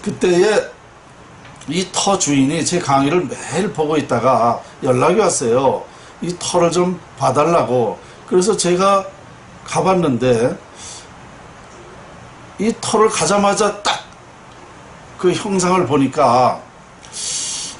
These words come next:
아, 꼭 여기다 학교를 지었으면 좋겠더라고요. 학교.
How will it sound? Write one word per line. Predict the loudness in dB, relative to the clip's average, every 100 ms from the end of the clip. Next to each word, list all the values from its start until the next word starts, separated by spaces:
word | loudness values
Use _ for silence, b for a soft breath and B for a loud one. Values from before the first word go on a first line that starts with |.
| -20 -12
아, | -2 2 2 -2
꼭 | -10 -8 -2 0 -2 -2
여기다 | -2 0 2
학교를 | 0 -4 -6 0 2 4
지었으면 | 2 0 -2
좋겠더라고요. | -2 -2 -2 -2 -2
학교. | -6 -8 -2 0 0